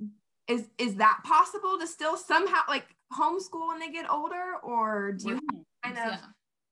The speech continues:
Speaker 1: recreate how you work and, and make this possible for your family?
Speaker 2: Yes and yes. What does your day look like now? Do you have a babysitter,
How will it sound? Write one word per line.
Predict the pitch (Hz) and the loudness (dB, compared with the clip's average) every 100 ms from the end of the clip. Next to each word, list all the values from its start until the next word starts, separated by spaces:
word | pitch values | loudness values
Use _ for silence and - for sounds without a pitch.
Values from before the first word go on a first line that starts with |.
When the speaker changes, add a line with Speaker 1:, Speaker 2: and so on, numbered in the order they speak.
| _ - | _ -10
Speaker 1:
recreate | 226 277 233 - 240 277 359 | -2 0 -2 -4 0 0 0
how | 247 196 | 0 0
you | 180 175 | 0 -2
work | 175 160 120 - - _ - | 0 0 -2 -8 -20 _ -6
and, | 190 190 | -4 -4
and | 208 202 | -2 0
make | 208 262 | 0 -2
this | 226 214 | -6 -8
possible | - 117 - 190 - | 0 0 -2 -10 -10
for | - | -10
your | 76 - | -12 -12
family? | 78 73 - - _ _ _ _ _ _ - _ | -10 -10 -12 -20 _ _ _ _ _ _ -20 _
Speaker 2:
Yes | 190 185 247 285 - | -2 2 2 2 -2
and | 202 190 | -2 0
yes. | 175 151 175 - - _ _ _ _ - - - - _ | 0 0 -4 -14 -18 _ _ _ _ -20 -20 -20 -20 _
What | 226 247 349 | 2 4 4
does | 349 330 | 2 0
your | 285 | 2
day | 269 | 2
look | 254 247 | 2 0
like | 226 220 | -2 0
now? | 254 359 - 180 _ _ - | -2 -4 -10 -18 _ _ 0
Do | |
you | 233 | 2
have | 202 | 2
a | |
babysitter, | 165 160 202 - 277 | 2 -2 -2 0 0